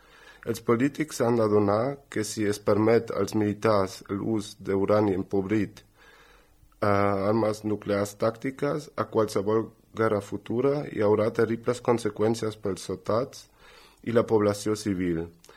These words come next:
tant en la, en l'àrea d'ús com en zones molt més allu-, allunyades, tal com es va mostrar a Txernòbil. El comitè suggereix que la qüestió d'evitar exposicions a radiacions a la població en general,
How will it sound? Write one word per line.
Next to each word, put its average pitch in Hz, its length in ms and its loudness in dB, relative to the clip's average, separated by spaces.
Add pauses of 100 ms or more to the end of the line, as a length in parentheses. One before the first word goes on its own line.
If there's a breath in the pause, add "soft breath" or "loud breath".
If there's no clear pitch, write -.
(160 loud breath)
tant 131 300 4 (180)
en 107 120 2
la, 98 260 2 (260)
en 101 380 2
l'àrea 104 420 2
d'ús 113 460 -2 (100)
com 117 200 2
en 107 120 2
zones 117 460 2
molt 107 540 0
més 113 240 2
allu-, 104 320 2 (120)
allunyades, 92 800 0
tal 107 240 0
com 117 160 2
es 101 120 -4
va 104 120 0
mostrar 104 380 -4
a 98 100 -4
Txernòbil. 78 600 -4 (1160 soft breath)
El 117 120 -2
comitè 139 720 4
suggereix 117 880 4
que 120 80 -4
la 110 160 2
qüestió 110 440 2
d'evitar 110 520 2
exposicions 110 800 -2
a 107 80 0
radiacions 104 720 0
a 107 80 -2
la 104 80 0
població 98 480 -2
en 110 240 2
general, 87 580 0